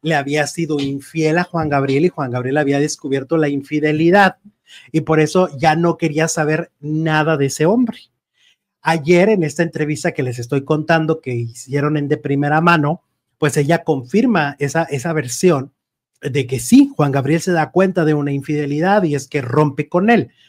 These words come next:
pero también habla de supuestos maltratos por parte de Santa Ella, porque mañana cuando vean El Minuto que Cambió Mi Destino,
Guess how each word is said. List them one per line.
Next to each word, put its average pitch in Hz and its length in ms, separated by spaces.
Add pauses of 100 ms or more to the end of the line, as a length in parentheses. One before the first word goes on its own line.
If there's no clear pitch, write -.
(160)
pero 180 240
también 180 400
habla 170 520 (340)
de 165 140
supuestos 165 560
maltratos 170 680
por 127 220
parte 143 260
de 156 180
Santa 131 440
Ella, 180 300
porque 156 240
mañana 220 480
cuando 190 300
vean 180 200
El 226 120
Minuto 165 440
que 165 120
Cambió 139 300
Mi 180 100
Destino, 143 560